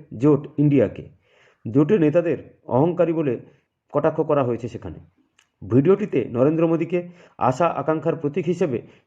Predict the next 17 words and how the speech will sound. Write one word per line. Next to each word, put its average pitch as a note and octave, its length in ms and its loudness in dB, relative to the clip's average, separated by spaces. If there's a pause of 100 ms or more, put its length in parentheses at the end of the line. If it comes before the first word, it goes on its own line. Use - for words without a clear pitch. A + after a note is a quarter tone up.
বর্ণনা D3+ 400 2
করা C#3+ 200 0
হয়েছে। A2+ 280 -6 (680)
নমকে D#3 640 0
একশো B2+ 240 -8
চল্লিশ E3 380 -2
কোটি F#3+ 180 -4
ভারতীয় D3 400 0
রক্ষাকর্তা D#3 500 -2
হিসেবে C#3+ 320 -2 (640)
সেখানে D3 280 0
উল্লেখ D3 240 2
করা B2 200 0
হয়েছে। G#2 280 -8 (1400)
সম্প্রতি G3 380 0
দিল্লিতে E3+ 340 -2
বসেছিল D3+ 340 -2